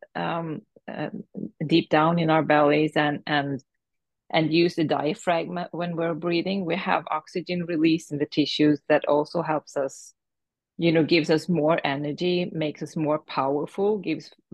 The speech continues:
fuel to the mitochondria and everything. And, uh, since we are, you know, when you, when you breathe in, your brain is in,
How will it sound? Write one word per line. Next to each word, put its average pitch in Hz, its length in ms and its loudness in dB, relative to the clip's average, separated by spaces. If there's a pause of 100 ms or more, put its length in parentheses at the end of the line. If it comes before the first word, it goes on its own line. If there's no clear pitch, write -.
fuel 170 440 -4
to 175 180 -4
the 151 360 0
mitochondria 156 800 -4
and 170 80 -4
everything. 170 480 -4 (1800)
And, 175 400 2 (100)
uh, 156 680 0
since 180 340 -6
we 175 180 -2
are, 190 400 0
you 180 140 -8
know, 180 140 -4
when 180 240 -2
you, 160 100 -6
when 180 280 -2
you 170 100 0
breathe 208 460 -2
in, 175 360 -2 (360)
your 175 260 2
brain 180 480 -2
is 180 260 -6
in, 160 340 -4